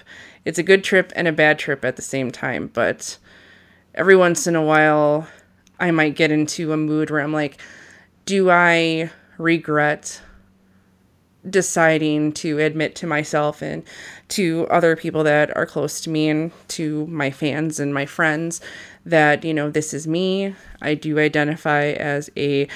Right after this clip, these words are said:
non-binary, gender fluid person. You know, I, I don't really care if you're okay with it, but I hope that you're supportive,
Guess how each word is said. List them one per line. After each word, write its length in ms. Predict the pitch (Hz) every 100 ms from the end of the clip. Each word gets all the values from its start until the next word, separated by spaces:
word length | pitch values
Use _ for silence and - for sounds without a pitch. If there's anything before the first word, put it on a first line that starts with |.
| - - - -
non-binary, 800 | 180 151 147 147 147 147 147 151
gender 240 | 151 117
fluid 280 | - 104 -
person. 580 | - 202 208 175 170 175 - - _
You 160 | - 160
know, 360 | 151 147 147 156 _ _ _ _ _ _ -
I, 180 | 160 139 - - - -
I 60 |
don't 120 | 190 202
really 120 | 196
care 300 | 196 196 196
if 100 | 196
you're 160 | 190
okay 300 | 185 185 190
with 180 | 180 180
it, 160 | 196 185
but 100 | 170
I 60 | 160
hope 200 | 180 170
that 100 | -
you're 100 | 175
supportive, 760 | - - 185 170 165 165 165